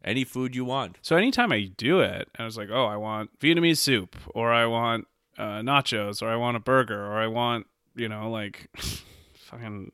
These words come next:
Speaker 2: a steak from somewhere." It's like, "Jeez, this is a cool idea." This, I guess, is a service industry is where innovation would theoretically happen now.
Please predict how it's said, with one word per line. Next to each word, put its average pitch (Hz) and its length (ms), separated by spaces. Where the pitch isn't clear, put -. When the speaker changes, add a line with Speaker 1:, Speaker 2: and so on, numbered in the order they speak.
Speaker 2:
a - 40
steak - 600
from 98 300
somewhere." 98 500
It's - 140
like, 214 220
"Jeez, 226 480
this 240 240
is 285 160
a 185 60
cool 151 420
idea." 101 720
This, 185 280
I 156 100
guess, 175 220
is 135 120
a 127 60
service 127 500
industry 95 440
is 95 120
where 67 140
innovation 73 640
would 98 220
theoretically 98 640
happen - 380
now. 110 380